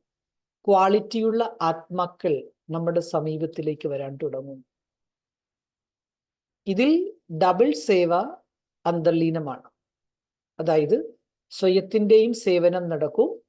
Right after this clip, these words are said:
മറ്റുള്ളവരുടെയും സേവനം നടക്കും. അപ്പൊ നമുക്ക് വേണ്ടി പ്രത്യേകിച്ച് ഒരു പരിശ്രമം ചെയ്യേണ്ടതിന്റെ ആവശ്യമില്ല.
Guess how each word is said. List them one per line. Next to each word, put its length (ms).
മറ്റുള്ളവരുടെയും 760
സേവനം 500
നടക്കും. 240
അപ്പൊ 120
നമുക്ക് 440
വേണ്ടി 320
പ്രത്യേകിച്ച് 800
ഒരു 160
പരിശ്രമം 600
ചെയ്യേണ്ടതിന്റെ 680
ആവശ്യമില്ല. 680